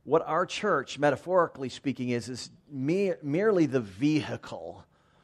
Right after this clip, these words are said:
through which his light is gonna shine. Our, our prayer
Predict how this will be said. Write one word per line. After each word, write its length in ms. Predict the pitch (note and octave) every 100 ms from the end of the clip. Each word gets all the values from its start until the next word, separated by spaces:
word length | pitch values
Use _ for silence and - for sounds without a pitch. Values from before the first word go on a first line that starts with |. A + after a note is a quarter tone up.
| _ _ _
through 220 | D3+ D3
which 320 | C3 E3 -
his 260 | - D#3 A#2+
light 340 | B2 B2+ B2 A#2
is 160 | G#2+
gonna 200 | A#2+ A2+
shine. 440 | G#2 - F2 D#2+ D2+ _ _ _ _ _ _ _ _ _ _ _ -
Our, 160 | C#3+ -
our 160 | C3+ C#3
prayer 920 | - - A3 A#3 A#3 A2 F2+ F#2+